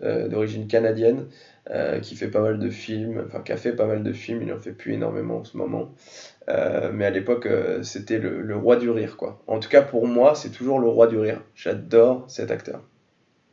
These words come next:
Et, euh, j'adore cet acteur aussi parce que quand on connaît le,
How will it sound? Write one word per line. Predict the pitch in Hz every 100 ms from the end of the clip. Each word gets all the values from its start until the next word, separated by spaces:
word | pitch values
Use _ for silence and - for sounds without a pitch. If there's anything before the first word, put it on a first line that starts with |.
| _ - 117
Et, | 110
euh, | 104 110 - - - - - _
j'adore | - 113 131 139
cet | 120 120
acteur | 113 135 117
aussi | 117 -
parce | 117 -
que | 113 110 107 107
quand | 113 113
on | 117
connaît | 113 135 131 135
le, | 110 107 107 98